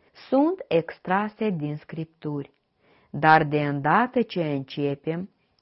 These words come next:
să raționăm asupra unor lucruri care nu sunt scrise,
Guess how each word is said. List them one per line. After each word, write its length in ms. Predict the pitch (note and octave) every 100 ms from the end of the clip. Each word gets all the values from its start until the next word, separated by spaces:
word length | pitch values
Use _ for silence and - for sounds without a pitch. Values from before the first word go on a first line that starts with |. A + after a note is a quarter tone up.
| _
să 160 | - E3
raționăm 800 | D#3+ D#3 D#3+ D3 D3 D#3+ B3+ F4+
asupra 480 | - - F3+ E3+ D#3+
unor 420 | D#3+ D#3+ D#3 C#3+
lucruri 580 | C#3+ D3+ - G#3+ G3+ G3+ _ - _
care 300 | - A#3 A#3
nu 200 | A#3 C4
sunt 340 | E4 - A3+ F#3+
scrise, 800 | - - D#3+ D#3 D3 D#3+ F3+